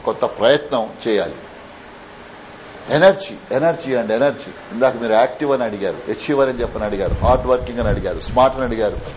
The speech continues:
ఎనర్జీ ఉంటేనేగా ఇవన్నీ, లేకపోతే ఇవన్నీ సాధ్యం కావు. Take up one idea,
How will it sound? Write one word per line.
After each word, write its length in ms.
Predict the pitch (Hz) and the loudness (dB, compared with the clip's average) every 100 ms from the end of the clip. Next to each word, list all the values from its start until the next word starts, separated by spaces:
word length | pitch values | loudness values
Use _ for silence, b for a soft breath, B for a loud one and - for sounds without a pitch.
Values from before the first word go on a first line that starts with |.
| - | -4
ఎనర్జీ 280 | 139 160 - | 0 2 2
ఉంటేనేగా 480 | 165 156 165 160 160 | -2 0 -2 2 2
ఇవన్నీ, 340 | 156 151 156 175 - - - - - - - - | 2 0 -4 -10 -18 -20 -20 -20 -20 -20 -6 4
లేకపోతే 300 | 143 147 143 | 4 4 0
ఇవన్నీ 240 | 135 143 | 0 2
సాధ్యం 400 | - 117 - 101 | 2 2 0 -4
కావు. 220 | - 73 - - - - - - - - - - - - - - 127 | -2 -4 -6 -16 -20 -20 -20 -20 -20 -20 -20 -20 -20 -18 -16 -8 2
Take 180 | 143 | 4
up 160 | 147 139 | 4 4
one 220 | 127 151 170 | 4 4 4
idea, 220 | 170 175 | 2 0